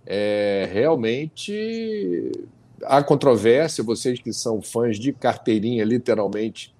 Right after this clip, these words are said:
terão uma leitura muito mais acurada do que a minha. Alguns filmes funcionaram muito bem, muito bem, outros nem tanto. E, e, e outro dia eu vi um documentário, acho que na Le-, na Netflix, sobre o Leonard Nimoy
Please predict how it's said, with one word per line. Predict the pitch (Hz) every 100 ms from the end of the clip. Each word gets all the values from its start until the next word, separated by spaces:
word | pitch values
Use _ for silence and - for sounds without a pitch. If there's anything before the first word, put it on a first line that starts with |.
| _
terão | - 110 120
uma | 123
leitura | 117 107 85 120 113
muito | 139 143
mais | 117 120 117 98
acurada | 113 - 110 101 120 107
do | 101 98
que | 113
a |
minha. | 95 101 127 127 85 _ _ _ -
Alguns | 180 139 165 190 160 117 - -
filmes | - 143 139 120
funcionaram | 143 127 - 127 127 123
muito | 120 107 104
bem, | 104 135 - _ -
muito | 117 143 180 180 107
bem, | 98 113 135 _ _ _ -
outros | 302 311 302 240
nem | 226 247
tanto. | 233 - 160 170 - - 190
E, |
e, | 208 214 196
e | 208
outro | 262 262 196
dia | 180
eu | 240
vi | 208
um | 233
documentário, | 214 208 196 143 - 170 202 139 101 - - 185
acho | 214
que | -
na | 262 214
Le-, | 208 -
na | 147 151
Netflix, | 160 156 - 160 156
sobre | - 156 143
o | 131
Leonard | 123 147 131 131 131
Nimoy | 120 117 143 147 98